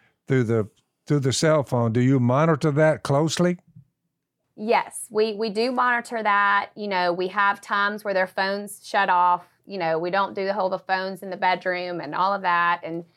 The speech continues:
Speaker 2: we, we do all of those things, but my prayer is, "God, <laughs> monitor their heart,"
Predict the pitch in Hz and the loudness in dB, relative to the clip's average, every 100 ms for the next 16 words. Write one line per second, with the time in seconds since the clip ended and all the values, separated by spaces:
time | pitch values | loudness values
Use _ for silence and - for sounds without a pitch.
0 | _ _ - 262 - 277 233 254 311 359 | _ _ -6 -6 -2 -4 -2 -2 -2 -2
1 | 359 302 320 330 311 311 - 302 302 302 | 0 0 0 0 -4 -4 -6 -6 -6 -8
2 | 302 - _ _ _ 185 240 214 - - | -10 -16 _ _ _ 0 4 4 0 -12
3 | _ _ _ _ - 208 226 277 - - | _ _ _ _ -16 -4 0 0 -2 -2
4 | 214 254 262 247 247 202 240 240 220 220 | 0 2 4 4 2 2 2 2 0 -4
5 | - _ 226 254 285 - 247 220 180 175 | -16 _ 0 2 0 0 0 2 0 0
6 | 240 185 - | 0 0 -4